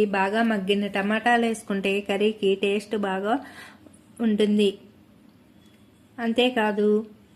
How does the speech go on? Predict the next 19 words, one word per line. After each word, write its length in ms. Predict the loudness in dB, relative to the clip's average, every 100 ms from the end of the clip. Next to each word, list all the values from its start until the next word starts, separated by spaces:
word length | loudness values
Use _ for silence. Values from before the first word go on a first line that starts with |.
| -20 -20 -20 -20 -20 -20 -10 -4
మనకి 360 | -2 0 2 2 2
టమాటాలు 500 | 0 0 2 2 4
వేయడం 280 | 4 2 2 2
వల్ల 180 | 2 2 0 0
గ్రేవీ 360 | 4 4 4 2 2
అనేది 440 | 2 -2 0 0 0 -2 -8 -20 -8 -2
బాగా 280 | 0 2 2 2
వస్తుంది, 460 | 0 -2 -2 2 0 -2 -20 -20 -20 -20 -20 -20 -20 -20 -4
టేస్ట్ 300 | 2 4 4 2
కూడా 160 | 4 2 2
బాగుంటుంది. 600 | 2 2 0 -2 0 0 0
ఇలా 160 | 2 2 0 -4 -18 -20 -20 _ -8
మగ్గించుకోవాలి. 880 | -6 0 0 0 -2 0 0 0 -2 -6 -16 -20 _ -4
మనం 200 | -2 -2 -4 -8 -20 _ _ _ _ _ _ _ _ _ _ _ _ _ -6 -2
ఇప్పుడు 260 | 2 6 6 6
టమాటాలు 500 | 2 2 4 4 4 2
కొంచెం 320 | 0 0 2 2 2
మగ్గిన 300 | 2 2 2 2
తర్వాత 400 | 2 0 -2